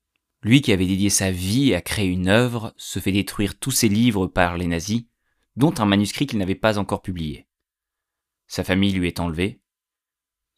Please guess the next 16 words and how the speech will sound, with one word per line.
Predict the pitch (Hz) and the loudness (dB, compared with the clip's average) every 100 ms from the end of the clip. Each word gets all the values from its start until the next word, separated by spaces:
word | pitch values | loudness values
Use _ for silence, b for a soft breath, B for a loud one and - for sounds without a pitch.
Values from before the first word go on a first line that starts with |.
| _ _ | _ _
et | 87 | -6
il | |
se | 82 95 | -2 -2
retrouve | 87 - 87 | -2 -4 -6
seul, | - 87 85 104 110 _ _ _ _ _ _ _ _ | -2 -2 -4 -8 -16 _ _ _ _ _ _ _ _
emprisonné. | 101 - 85 80 64 - _ _ _ _ _ _ _ _ _ _ _ | -8 -4 -6 -6 -10 -18 _ _ _ _ _ _ _ _ _ _ _
Il | 143 | -8
prend | 127 170 | -4 2
alors | 135 110 | 6 6
conscience | - 104 - 107 117 117 | 4 0 2 2 2 -4
que | - 90 | -6 -6
vivre, | 76 95 101 87 | 0 2 2 0
c'est | 82 | -4
souffrir, | 82 85 - 82 92 - _ _ _ _ _ _ _ _ _ | -6 -10 -10 -10 -10 -12 _ _ _ _ _ _ _ _ _
et | 95 | -6
survivre, | - 98 87 92 104 92 | 0 0 0 -2 -2 -6